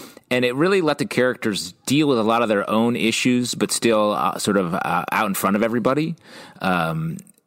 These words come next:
and you see Sabrina really just struggling with this idea that her father, uh, doesn't have time for her, and Everett's sort of like, "Yeah, that was,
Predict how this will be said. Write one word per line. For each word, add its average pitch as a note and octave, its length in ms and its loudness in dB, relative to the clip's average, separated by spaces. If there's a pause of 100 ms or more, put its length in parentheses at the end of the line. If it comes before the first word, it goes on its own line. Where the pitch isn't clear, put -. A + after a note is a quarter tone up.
(240)
and A#2+ 100 2
you C3 80 4
see E3 200 2
Sabrina C#3 500 2
really A2 520 0
just A2 260 -4
struggling A2+ 440 0
with F#2+ 120 0
this F#2+ 180 -2
idea F#2 260 0
that F2 140 -4
her F#2 120 -2
father, F2+ 640 -2
uh, D#2 540 -8
doesn't G#2 260 -2
have F#2 140 -4
time A2 260 -2
for F2+ 140 -4
her, E2+ 460 -4
and F#2 440 -4
Everett's G#2+ 360 -2
sort G2+ 160 0
of - 20 0
like, F#2 180 -4
"Yeah, C#3+ 260 -2
that E3 120 0
was, - 320 -6